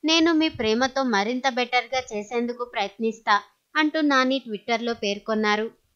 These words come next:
మరి నాని చేసిన ఈ వ్యాఖ్యలపై మీ అభిప్రాయాలను మాకు కామెంట్ రూపంలో తెలియజేయండి. ఇలాంటి మరికొన్ని ఇంట్రెస్టింగ్ అప్‌డేట్స్ కోసం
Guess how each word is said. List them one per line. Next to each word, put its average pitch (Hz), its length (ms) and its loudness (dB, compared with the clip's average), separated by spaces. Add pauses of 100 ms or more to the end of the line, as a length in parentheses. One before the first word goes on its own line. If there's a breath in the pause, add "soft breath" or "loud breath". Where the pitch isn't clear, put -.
(240)
మరి 302 260 2
నాని 247 320 4
చేసిన 285 500 -2
ఈ 269 120 -4
వ్యాఖ్యలపై 247 640 0 (220)
మీ 320 140 2
అభిప్రాయాలను 262 880 2
మాకు 254 280 -2 (100)
కామెంట్ 226 440 -2
రూపంలో 226 400 -4
తెలియజేయండి. 208 800 -4 (480)
ఇలాంటి 320 340 2
మరికొన్ని 302 560 2
ఇంట్రెస్టింగ్ 262 600 0
అప్‌డేట్స్ 233 440 -2
కోసం 240 360 -6